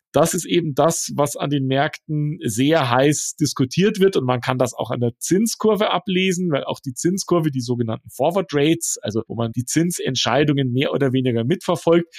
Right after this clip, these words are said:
die sieht so einen Buckel. Also dass die Zentralbank das anhebt und dann relativ kurz danach die Zinsen wieder senken muss. Und das ist eine der großen Sorgen, die an den Kapitalmärkten gerade sind. Muss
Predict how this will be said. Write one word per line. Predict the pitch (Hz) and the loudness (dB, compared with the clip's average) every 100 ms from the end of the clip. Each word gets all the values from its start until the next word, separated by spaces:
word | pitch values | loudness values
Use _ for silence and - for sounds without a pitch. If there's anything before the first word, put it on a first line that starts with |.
| - - | -18 -2
die | 147 | 0
sieht | 135 160 190 - | 2 2 0 0
so | 175 | 2
einen | 170 165 | 2 2
Buckel. | 196 - 135 113 _ - | 0 2 2 2 _ -6
Also | - 127 | -2 2
dass | 143 143 | 2 0
die | 160 156 147 - | 0 0 0 -2
Zentralbank | 143 123 113 139 175 170 147 | -2 -2 0 2 4 2 2
das | 156 - | 0 0
anhebt | 160 185 170 202 220 - | 0 2 4 2 0 -2
und | 147 | 0
dann | 156 151 160 | 2 2 -2
relativ | - 160 170 170 160 - | -2 0 2 2 -2 0
kurz | 185 190 - | 2 2 2
danach | 147 147 - | 2 0 -2
die | 156 | -4
Zinsen | - 160 151 156 | -2 -2 -2 -2
wieder | 151 147 | 0 0
senken | 131 143 160 | 0 -4 -4
muss. | 123 113 | -2 -2
Und | 117 - | -2 0
das | 180 - | -2 0
ist | 233 - - | -4 -6 -6
eine | 156 202 180 | -2 0 0
der | 156 | -2
großen | - 160 202 202 | 0 0 0 -2
Sorgen, | 156 151 165 165 | -2 0 0 0
die | 143 135 | -4 -4
an | 135 | -4
den | 131 | -4
Kapitalmärkten | 143 135 - 123 160 156 147 147 | -4 -4 -4 -2 0 -2 -4 -8
gerade | - 131 135 131 - - - | -2 0 0 -2 -6 -20 -14
sind. | 117 135 190 202 - - - - | 0 2 2 0 -6 -18 -20 -4
Muss | 127 151 214 262 - - | 2 6 6 4 0 -6